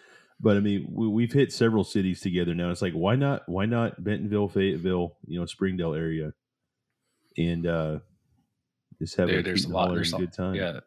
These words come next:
Speaker 2: there's a lot up there.
Speaker 1: There's so many, dude.
Speaker 2: But, you know, I was telling somebody else, some, uh, who, where was I at? I think I was at my, so I recently went to a conference in Knoxville, Tennessee,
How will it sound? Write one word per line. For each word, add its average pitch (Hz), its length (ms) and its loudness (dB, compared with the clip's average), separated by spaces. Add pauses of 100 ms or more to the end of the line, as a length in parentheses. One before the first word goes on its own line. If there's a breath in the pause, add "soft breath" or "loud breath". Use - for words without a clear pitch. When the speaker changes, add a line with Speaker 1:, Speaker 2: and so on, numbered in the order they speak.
(100)
Speaker 2:
there's 104 200 -2
a 92 60 -2
lot 90 220 -2
up 92 160 -10
there. 85 260 -6 (640)
Speaker 1:
There's 165 180 -8
so 104 240 4
many, 80 260 0
dude. 78 320 -6 (1500 loud breath)
Speaker 2:
But, - 140 -4
you 220 60 8
know, 247 140 10
I 214 40 6
was 214 140 4
telling 254 200 4
somebody 117 260 6
else, 120 180 4
some, 160 260 -2 (220)
uh, 117 260 2
who, 160 100 -8
where 196 140 -2
was 139 140 2
I 95 140 -2
at? 90 200 -6
I 120 60 -2
think 185 160 4
I 123 40 4
was 104 160 4
at 107 160 -2
my, 107 120 -4 (160)
so - 140 4
I 139 40 6
recently 160 400 4
went 123 160 2
to 107 140 2
a 92 40 0
conference 117 520 0
in 92 100 -4
Knoxville, 107 380 -6
Tennessee, 120 580 -2